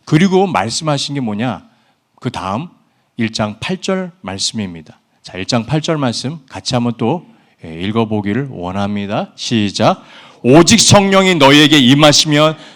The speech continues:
너희가 권능을 받고 예루살렘과 온 유다와 사마리아와 땅끝까지 이르러 내 증인이 되리라." 하시리라. 여기 주님께서 말씀하신 게 뭡니까?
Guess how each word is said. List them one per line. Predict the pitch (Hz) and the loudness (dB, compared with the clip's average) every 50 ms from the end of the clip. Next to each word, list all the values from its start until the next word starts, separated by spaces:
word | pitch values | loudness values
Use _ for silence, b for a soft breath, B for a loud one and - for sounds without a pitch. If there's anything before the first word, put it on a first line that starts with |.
| B | B
너희가 | - 123 139 143 139 147 143 139 | 0 2 4 6 6 6 4 4
권능을 | - - 147 147 160 170 175 185 175 156 | 2 0 2 2 4 4 4 4 4 4
받고 | 160 151 147 - - 165 160 165 165 160 B B B B B - | 4 4 2 2 2 2 2 2 0 -2 B B B B B 2
예루살렘과 | 135 151 156 160 - 175 160 160 165 160 160 156 156 160 160 156 - - | 4 6 6 6 6 6 6 6 6 4 4 4 6 6 6 6 4 4
온 | 117 123 151 180 190 190 190 | 6 8 8 8 8 6 4
유다와 | 180 165 143 151 147 156 156 156 156 160 123 | 4 4 6 6 8 8 8 8 8 6 4
사마리아와 | - - - 196 190 190 185 175 180 170 165 170 170 165 160 - - | 0 2 2 4 6 8 8 8 8 8 8 8 8 6 6 4 4
땅끝까지 | 196 196 226 214 220 220 220 190 165 165 170 | 2 4 4 2 4 4 4 4 4 4 4
이르러 | 151 135 139 131 156 180 196 B B B B B B | 4 4 4 4 4 4 2 B B B B B B
내 | 127 143 165 175 175 | 4 6 6 6 6
증인이 | - - 160 147 151 151 156 156 - | 4 2 2 2 2 4 4 2 2
되리라." | - 127 120 123 135 131 131 135 131 131 127 B B B B B B | 2 2 4 4 6 6 6 6 4 4 2 B B B B B B
하시리라. | - 156 143 - - - 98 87 85 85 - b b b b b b b b b b b b b b b b _ - | -2 0 0 0 -2 -4 -8 -12 -14 -16 -16 b b b b b b b b b b b b b b b b _ 0
여기 | 147 156 180 175 170 196 - - - _ _ _ _ | 4 6 6 6 4 2 -4 -10 -16 _ _ _ _
주님께서 | - 165 165 180 170 180 160 - 180 170 165 156 | -4 -4 -2 0 0 0 0 2 2 0 0 2
말씀하신 | 151 120 131 135 - - 165 160 147 - 156 | 2 2 2 2 0 0 0 0 -2 -2 -4
게 | 160 | -4
뭡니까? | 147 131 127 139 143 135 139 156 175 220 240 - | -2 -2 -2 -2 -4 -4 -4 -4 -4 -4 -6 -10